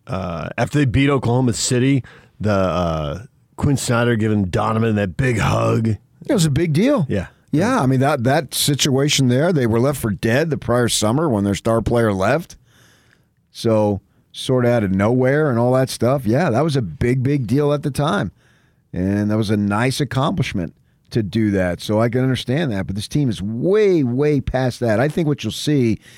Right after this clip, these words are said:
Speaker 2: you won't necessarily see any individuals, uh, internally emotion like for us. I think you'll see some emotion congra-, congratulating Memphis for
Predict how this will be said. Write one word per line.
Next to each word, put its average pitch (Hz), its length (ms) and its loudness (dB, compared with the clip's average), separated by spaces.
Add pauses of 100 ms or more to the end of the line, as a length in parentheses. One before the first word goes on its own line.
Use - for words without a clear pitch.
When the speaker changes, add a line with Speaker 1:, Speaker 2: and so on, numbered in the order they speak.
(260)
Speaker 2:
you 156 180 4
won't 180 200 2
necessarily 131 440 0
see 131 460 2
any 117 540 2 (440)
individuals, 113 1300 0
uh, 95 420 2 (1040)
internally 113 920 -2
emotion 104 520 0
like 92 300 -4
for 107 280 -2
us. 107 420 0 (300)
I 110 80 0
think 131 180 -4
you'll 127 80 0
see 139 160 -2
some 120 200 0
emotion 110 500 0
congra-, 104 500 -2 (140)
congratulating 104 1120 -2
Memphis 113 680 -4 (960)
for 101 720 0